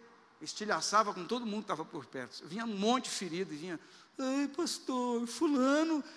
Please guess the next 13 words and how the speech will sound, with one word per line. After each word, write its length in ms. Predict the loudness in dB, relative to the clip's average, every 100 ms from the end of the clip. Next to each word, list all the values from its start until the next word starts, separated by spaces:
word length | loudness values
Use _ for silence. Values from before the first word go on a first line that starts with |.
| -20 -10
arrebentou 680 | -2 2 2 2 8 10 10
comigo." 540 | 6 0 0 -2 -4 -10
Eu 60 |
falei, 240 | -10 -6 -4
"Ai, 140 | -4
meu 200 | -4 -6
Deus." 400 | -6 -10 -10 -12 -16 -20 -8
Eu 120 | -2
ia 100 | -2
lá, 600 | 0 2 2 0 -6 -16 -2
"Ô, 340 | 0 0 -2
abençoada 760 | -4 -8 -6 -6 -2 -2 -2 -6
ovelha, 640 | -8 -6 -6 -6 -8